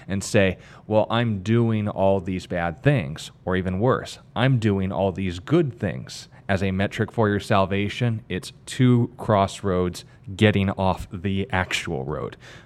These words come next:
Focus on what Jesus has done for you, and that's the basis of your salvation. Your sanctification and the enjoyment thereof, that's another issue, but note the point.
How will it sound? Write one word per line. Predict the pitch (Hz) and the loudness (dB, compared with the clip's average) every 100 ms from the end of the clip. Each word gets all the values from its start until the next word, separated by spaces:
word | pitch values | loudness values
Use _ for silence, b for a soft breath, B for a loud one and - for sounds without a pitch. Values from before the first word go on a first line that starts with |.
| B - | B 4
Focus | 110 120 107 | 4 4 -2
on | - 98 98 | -2 -2 0
what | 92 - | -2 -4
Jesus | 101 101 95 95 - | -2 -2 0 -4 -6
has | - 104 101 | -2 0 0
done | - 101 95 | 0 0 0
for | - 92 | -2 -2
you, | 90 95 95 | 0 2 0
and | - 90 | -2 -6
that's | 87 - | -8 -8
the | 92 | -8
basis | 87 85 - - | -6 -6 -8 -12
of | - | -10
your | 78 | -10
salvation. | - 78 76 90 98 - 80 - B B B | -6 -6 -4 -4 -4 -4 -10 -12 B B B
Your | - | -2
sanctification | - 175 - 107 98 101 92 90 92 | 2 2 2 0 2 4 2 2 -2
and | 92 92 87 | 0 -2 -2
the | 90 | -2
enjoyment | 85 95 98 98 - | 0 2 2 0 -4
thereof, | 98 92 101 107 - - | -2 0 0 -2 -8 -12
that's | 87 | -10
another | 90 78 73 | -6 -6 -4
issue, | 76 - - - | -6 -8 -12 -6
but | - - | -2 -2
note | 90 87 - | 0 -4 -4
the | |
point. | - 87 73 - | -10 -10 -12 -14